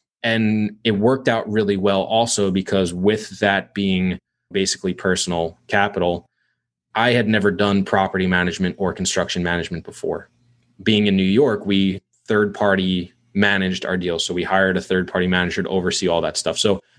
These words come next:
I knew the financial side of that and I knew loosely how it worked and some of that,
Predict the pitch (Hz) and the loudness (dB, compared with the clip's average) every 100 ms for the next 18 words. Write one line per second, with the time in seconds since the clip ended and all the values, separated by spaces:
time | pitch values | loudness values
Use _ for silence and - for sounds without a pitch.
0 | _ - 127 127 120 104 - 101 98 101 | _ -6 0 2 2 0 -4 -2 0 0
1 | 110 117 139 - 131 135 139 139 107 95 | 0 0 0 2 2 2 2 0 0 0
2 | 95 98 98 92 95 107 101 107 98 104 | 2 2 0 -2 -2 0 0 0 2 2
3 | 95 95 101 101 95 90 107 117 143 180 | 0 2 2 0 -4 -4 -2 2 2 0